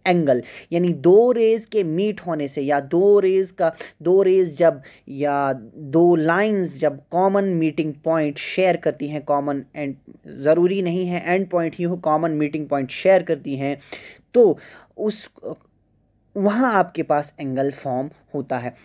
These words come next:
तो एंगल की अगर डेफिनेशन की बात करें, तो एंगल की डेफिनेशन आप लिख सकते हैं, स्पेस that is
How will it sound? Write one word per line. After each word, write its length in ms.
तो 180
एंगल 260
की 100
अगर 140
डेफिनेशन 420
की 180
बात 320
करें, 360
तो 100
एंगल 240
की 120
डेफिनेशन 400
आप 180
लिख 180
सकते 340
हैं, 220
स्पेस 960
that 760
is 580